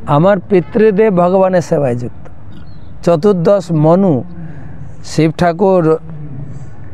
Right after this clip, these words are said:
নিজে তো কিছু বলছেন, বলছে, "আমি শুধু না, আমার মতো আরও এগারো জন মহাজন আছে, আমি তো তাদের মধ্যে একজন।"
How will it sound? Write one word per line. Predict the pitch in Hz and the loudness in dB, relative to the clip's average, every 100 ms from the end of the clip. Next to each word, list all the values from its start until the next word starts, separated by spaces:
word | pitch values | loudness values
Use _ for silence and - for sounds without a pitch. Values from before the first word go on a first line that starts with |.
| - - - - - | -12 -12 -12 -10 0
নিজে | 143 147 151 190 | 4 4 4 2
তো | 175 202 196 190 180 151 - - | 2 2 4 0 -4 -12 -14 -4
কিছু | 170 - 170 | -2 2 2
বলছেন, | 135 180 202 160 123 127 127 | 4 2 2 0 0 2 2
বলছে, | 143 185 | 2 2
"আমি | 131 127 156 214 | 2 0 2 2
শুধু | - 196 185 | 2 2 4
না, | 185 127 98 - - - - - - - - | 4 2 -2 -8 -14 -12 -12 -12 -12 -12 -4
আমার | 143 156 165 190 190 | 0 2 2 2 4
মতো | 196 208 | 2 2
আরও | 190 160 170 190 | 2 2 2 4
এগারো | 180 165 185 196 202 | 4 4 4 4 4
জন | 214 220 190 202 - - - - - 160 | 4 4 2 -2 -6 -12 -12 -12 -6 0
মহাজন | 160 147 170 165 156 | 2 4 2 4 4
আছে, | 135 110 - - - - | 2 -2 -8 -12 -10 -2
আমি | 143 165 170 | 2 2 4
তো | 180 | 2
তাদের | 156 147 151 | 2 2 2
মধ্যে | 147 143 131 | 2 2 4
একজন।" | 123 117 120 95 | 2 2 -2 -4